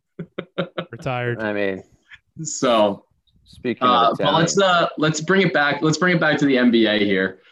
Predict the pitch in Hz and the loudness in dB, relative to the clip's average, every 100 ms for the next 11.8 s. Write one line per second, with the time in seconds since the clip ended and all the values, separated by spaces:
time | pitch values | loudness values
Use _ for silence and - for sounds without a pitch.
0 | _ - 104 101 101 - - 110 - 147 | _ -2 0 2 2 0 -4 -20 -18 -2
1 | 143 170 170 170 165 151 - _ 147 160 | 4 6 6 4 4 2 -4 _ -2 -2
2 | 165 165 185 170 160 - 147 135 135 131 | 0 0 0 0 0 0 0 0 0 0
3 | 113 113 135 135 131 117 113 113 113 110 | -2 -2 -2 0 2 2 2 2 2 0
4 | 107 _ _ _ 107 107 101 - 110 107 | -2 _ _ _ -2 0 -2 -2 0 2
5 | 104 107 104 101 98 104 101 98 _ _ | 2 -2 -2 0 -2 -2 -4 -6 _ _
6 | 104 98 98 98 107 110 107 117 139 139 | -2 0 0 -2 -6 -8 -4 -2 -2 -4
7 | 123 113 107 - - 117 113 92 87 95 | -6 -4 -4 -4 -6 -4 -4 -6 -10 -12
8 | _ _ _ _ 110 107 101 98 101 - | _ _ _ _ -2 2 2 0 -2 -8
9 | _ _ _ _ _ _ _ - 151 120 | _ _ _ _ _ _ _ 0 2 2
10 | - 175 180 - 190 165 120 110 - - | 0 0 0 -2 -2 0 0 0 -4 -6
11 | 104 107 98 - - 98 78 | -4 -4 -6 -8 -8 -8 -14